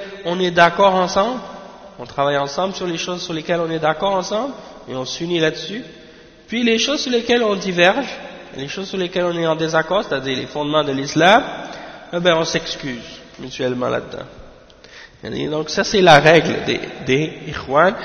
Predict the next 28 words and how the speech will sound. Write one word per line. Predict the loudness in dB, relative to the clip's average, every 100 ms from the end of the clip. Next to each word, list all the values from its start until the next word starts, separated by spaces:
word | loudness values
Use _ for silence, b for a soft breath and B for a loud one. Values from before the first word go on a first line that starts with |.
| B B
et | 0
en | 2
même | 0 -2
temps, | 0 0 0
en | -4
réalité, | 0 0 0 -4 -6
c'est | -4 -8 -8
une | -8
règle. | 4 4 4 -2 -8 -14 B B B B B -20 -12
Son | -6 -2
origine, | 0 0 -4 -2 -2 -2
si | -4
on | -2
recule, | -4 -6 -4 -4 -4 -14 -20 -20 -2
elle | 0 0
retourne | -4 -8 -8 -8 -8 -8
à | -10
quoi ? | -8 -4 0
Elle | 0
retourne | -2 -6 -8 -8 -8
au, | -10 -10 -12 2
à | 4
la | 4
franc-maçonnerie | -2 -4 -4 -4 -8 -8 -8 -10 -10 -20 B B -8
et | -4 -2
au | -4
groupe | -8 -12
d'égarement. | -6 -2 -2 -2 -8